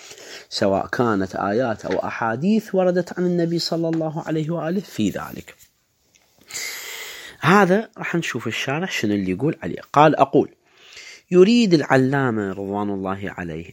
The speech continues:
أنه من جملة ما جاء به النبي صلى الله عليه وآله الثواب والعقاب. ثواب أكو دنيوي، ثواب وعقاب أكو دنيوي وأكو أخروي.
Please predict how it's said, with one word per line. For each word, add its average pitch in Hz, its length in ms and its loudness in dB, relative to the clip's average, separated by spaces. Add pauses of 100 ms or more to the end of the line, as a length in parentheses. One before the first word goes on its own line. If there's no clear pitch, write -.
أنه 131 340 2
من 120 260 2
جملة 151 440 4
ما 98 180 -2
جاء 151 320 -2
به 175 240 2
النبي 160 340 0
صلى 151 320 -4
الله 147 360 0
عليه 143 300 -4
وآله 143 560 -4
الثواب 117 580 -2
والعقاب. - 480 -4 (400)
ثواب 104 480 2 (300)
أكو 107 220 0
دنيوي، 175 640 4 (540)
ثواب 117 340 6
وعقاب 90 400 -4
أكو 107 240 -4
دنيوي 233 500 2
وأكو - 380 0
أخروي. - 440 -8